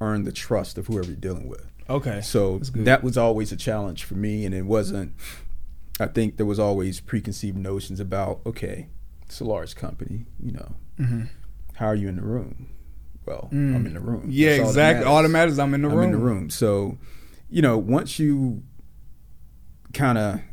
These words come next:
Speaker 1: learn how to move without
Speaker 2: Mm.
Speaker 1: concerning yourself about how you're being, you know, perceived as an individual, you
Speaker 2: Mm-hmm.
Speaker 1: know, it's like, okay,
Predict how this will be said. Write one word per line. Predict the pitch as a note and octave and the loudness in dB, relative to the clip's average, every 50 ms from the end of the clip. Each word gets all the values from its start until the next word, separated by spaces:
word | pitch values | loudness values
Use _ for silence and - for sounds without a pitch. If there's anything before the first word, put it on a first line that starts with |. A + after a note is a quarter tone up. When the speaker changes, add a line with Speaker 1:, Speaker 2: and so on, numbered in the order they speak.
| - - - - - - - - - - - | -14 -14 -14 -14 -14 -14 -14 -14 -14 -12 -6
Speaker 1:
learn | A2 A2 A#2 A#2+ A#2 A#2 | -2 0 2 2 2 2
how | A#2+ A#2 | 2 2
to | A2+ G#2 | 2 2
move | G#2 G#2 G#2+ A2+ A2 A2 A2 G#2 | 0 2 2 2 2 0 0 -2
without | G2+ - - A2 G#2 G#2 G2+ G2 G2 - - - | -4 -2 0 0 2 2 2 0 -2 -6 -8 -8
Speaker 2:
Mm. | B2 A2+ G#2+ A#2+ - - - - - - - - - - - - - - - - | -6 -6 -4 -6 -8 -8 -10 -10 -10 -12 -12 -14 -14 -14 -14 -16 -16 -16 -14 -8
Speaker 1:
concerning | - A#2 G#2 - - A#2+ A#2 A2 G2+ | -6 -6 -4 -2 -2 0 0 0 -2
yourself | F#2 - - A2+ F#2+ - - | -4 -4 -4 -4 -4 -4 -6
about | G2 F#2+ G2+ F#2 F2+ - - - | -4 -2 0 0 0 -2 -4 -4
how | A#2 G#2 | -2 -2
you're | G2+ G2+ G2+ | 0 0 -2
being, | G2+ G2 G2+ G2 G2 F#2+ F#2 F#2 F#2 F#2 F2+ F2+ - - - - - - - - - - - - - - | -2 -2 -2 0 0 -2 -2 -2 -2 -2 -4 -6 -8 -10 -14 -14 -14 -14 -14 -14 -12 -12 -10 -10 -6 -4
you | G#2+ | -2
know, | G2+ F2+ | -2 -2
perceived | - G#2+ - - - G#2+ G#2+ G#2 F#2+ G2 | -4 -6 -6 -4 -2 0 0 0 0 0
as | G2 G2+ | 0 0
an | G2+ G2+ | -2 -2
individual, | G2 F2+ F#2 F#2+ G2 G2+ G#2 - - D#2 D3+ C#3 - - - - - - - | -2 -2 -2 0 0 0 0 -2 -6 -6 -8 -8 -8 -10 -10 -10 -10 -8 -4
you | B2 | -2
Speaker 2:
Mm-hmm. | A2+ G#2 | 0 0
Speaker 1:
know, | F#2+ F#2 F2+ F2 | 0 0 -2 -2
it's | - - | -2 -2
like, | G2+ F2+ F#2 - | -2 -2 -2 -2
okay, | G2 - G#2+ E2+ E2+ F2+ F#2+ | -2 -2 -2 -4 -4 -6 -8